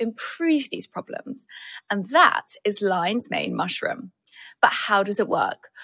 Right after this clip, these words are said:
Well, lion's mane may improve neuroplasticity by helping repair damaged neurons and restoring healthy ones. And this is great news for anyone looking to improve their memory and focus.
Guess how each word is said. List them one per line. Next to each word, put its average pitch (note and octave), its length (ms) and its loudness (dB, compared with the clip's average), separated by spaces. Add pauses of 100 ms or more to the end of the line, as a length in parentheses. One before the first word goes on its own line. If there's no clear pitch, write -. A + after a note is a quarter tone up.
(260)
Well, G#3 320 6
lion's C#4+ 400 6
mane E3 400 -2
may G#3 420 2
improve F#3+ 540 0 (100)
neuroplasticity G3 1080 -2 (240)
by A3+ 80 10
helping C4+ 500 2
repair G3 480 0 (100)
damaged A#3+ 440 8
neurons F#3 440 -2 (260)
and G3+ 480 2
restoring C#4 800 0
healthy - 420 -4
ones. - 380 -8 (640)
And A#3+ 140 6
this C#4 120 4
is D#4 100 0
great B3 460 4
news F#3+ 360 -2
for - 120 2 (280)
anyone G3+ 680 4
looking G3 280 -2
to D#4+ 120 -2
improve D4+ 600 -2
their G#3+ 300 4
memory G#3 560 0 (180)
and F3 200 -2
focus. - 680 -8